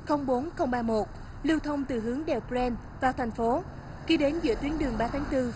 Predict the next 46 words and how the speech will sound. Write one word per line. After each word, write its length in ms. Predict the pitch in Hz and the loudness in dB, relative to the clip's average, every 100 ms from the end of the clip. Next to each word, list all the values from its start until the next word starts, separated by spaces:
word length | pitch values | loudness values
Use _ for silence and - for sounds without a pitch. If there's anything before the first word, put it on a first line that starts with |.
| - | -2
phường 140 | 240 202 | -2 2
ba, 200 | 226 220 | 0 0
thành 240 | - 220 | 0 -2
phố 240 | - 220 | 0 0
Đà 120 | 277 240 | 0 2
Lạt, 240 | 226 208 - - - - | 2 2 -4 -10 -8 0
thì 100 | 311 | 4
một 260 | 277 262 | 6 4
khối 140 | 285 330 | 2 0
hàng 180 | 330 220 | 0 -4
rất 220 | 320 311 | -4 -2
lớn 300 | 240 247 359 | 2 2 0
trên 180 | 330 262 | 0 0
xe 320 | 202 247 240 208 - - - | 2 2 2 0 -10 -8 2
kéo 120 | 339 | 2
theo 200 | 359 294 | 4 2
hệ 140 | 254 | 2
thống 340 | 202 233 254 311 | -2 -2 -2 2
dây 120 | 262 | 2
điện 260 | 240 208 185 | 4 2 2
cáp 120 | 294 339 - | -2 -2 2
quang 240 | 254 240 - | 2 2 -2
internet 460 | 247 220 233 339 - - - | -4 -2 0 0 -2 -6 0
bắt 120 | - 339 - | 0 2 2
qua 120 | 254 | 4
đường 200 | 233 220 196 - - - - | 6 6 4 -6 -8 -8 2
và 80 | 311 | 4
làm 240 | 311 294 | 6 4
một 200 | 262 254 | 2 0
cột 120 | 262 233 | 0 -2
điện 220 | 226 214 | -2 0
bị 100 | 202 202 | 0 0
gãy. 300 | 196 214 320 - - - - - - - - - - | 0 0 -4 -6 -8 -8 -10 -10 -10 -10 -12 -6 2
Tại 100 | 269 | 2
hiện 140 | 247 - | 2 0
trường, 260 | 254 240 208 - - | 2 2 0 -6 2
một 160 | 285 | 4
khối 160 | 285 294 | 6 4
sắt 220 | - 381 | 2 -2
lớn 260 | 277 247 320 | 2 2 2
có 80 | 381 | -2
chiều 180 | - 247 | 0 -2
cao 320 | - 247 240 | 0 0 2
gần 180 | 226 214 | 0 2
bốn 180 | 208 269 | 2 2
mét, 180 | 311 | 2